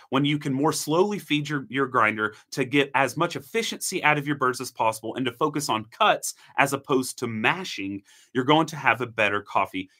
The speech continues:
experience. Okay, that was my initial rant I wanted to get out of the way. Now let's check out these. Um, all right, so I'm gonna,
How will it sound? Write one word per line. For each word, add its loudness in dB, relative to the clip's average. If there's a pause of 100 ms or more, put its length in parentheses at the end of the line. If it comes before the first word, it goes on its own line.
experience. -2 (760)
Okay, 6
that 10
was 4
my 8
initial 2
rant 2
I 2
wanted 0
to -6
get 2
out 4
of -10
the -8
way. 0
Now -2
let's -8
check -2
out -6 (1160)
these. -12 (600)
Um, 0 (800)
all 10
right, 6
so 6
I'm 6
gonna, 4